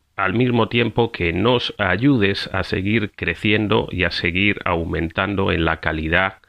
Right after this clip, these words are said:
y en nuestros servicios. Bien, empezamos con nuestro podcast de hoy, en el cual vamos a hablar sobre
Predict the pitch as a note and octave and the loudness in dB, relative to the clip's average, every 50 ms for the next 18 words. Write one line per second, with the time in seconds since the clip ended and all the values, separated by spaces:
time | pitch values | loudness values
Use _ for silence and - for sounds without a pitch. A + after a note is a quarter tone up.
0 | - - - - - - _ - D#2+ D#2 D#2+ E2 F2 F2+ - - - E2+ E2+ E2+ | -20 -20 -20 -20 -20 -20 _ -8 -6 -4 -2 0 0 0 0 -2 -2 -2 -2 -2
1 | - - - - - C#2 - - - - - - - - - - - _ _ _ | -2 -2 -2 -4 -4 -6 -6 -6 -6 -6 -6 -8 -10 -12 -16 -20 -20 _ _ _
2 | _ _ _ _ _ _ _ _ _ _ _ _ _ _ - - - - _ _ | _ _ _ _ _ _ _ _ _ _ _ _ _ _ -20 -20 -20 -20 _ _
3 | G#2+ F#2 G#2 G2 D#2+ D#2+ - - _ _ _ _ _ - F#2+ F#2+ F2+ - G2+ F#2 | 2 4 4 4 2 0 -6 -10 _ _ _ _ _ -2 -2 -2 0 0 -2 0
4 | - C#3+ D3 D#3 D#3+ E3 D#3+ - - - - - _ _ _ _ _ - A#2+ B2+ | 2 2 2 4 2 2 2 0 -2 -8 -12 -14 _ _ _ _ _ -2 0 0
5 | C3+ C3+ C#3 C#3+ - - G#2 G2 G2+ G2+ A2 A#2 A#2 - - - - A2 A2+ A2 | 2 0 0 -2 -2 0 0 2 4 4 4 4 4 2 -2 -2 0 2 2 2
6 | - - B2 A#2 A2 - - - A2+ A2 - - - G2 F#2 G2 G#2+ A2 A2+ A#2 | 2 0 0 -2 -2 -2 -2 -2 -2 -2 -2 0 2 2 4 4 4 2 2 2
7 | A2+ G2+ F#2+ F2+ F#2 F2+ - B2+ A#2+ A#2+ A#2 A2+ A#2 A#2+ A#2+ - - - - - | 2 2 4 2 2 2 2 2 2 2 2 2 2 2 2 0 -2 -6 -4 -2
8 | G2 E2+ E2+ F2 F#2+ G2+ G#2 A2 A#2 - - - - - - - - - - _ | 0 0 2 2 2 2 2 0 -2 -4 -10 -18 -18 -18 -18 -18 -20 -20 -20 _
9 | _ - - - B2+ A#2+ B2 A#2 B2 B2+ B2+ B2+ C#3+ | _ -8 -2 2 2 4 4 4 4 4 2 2 0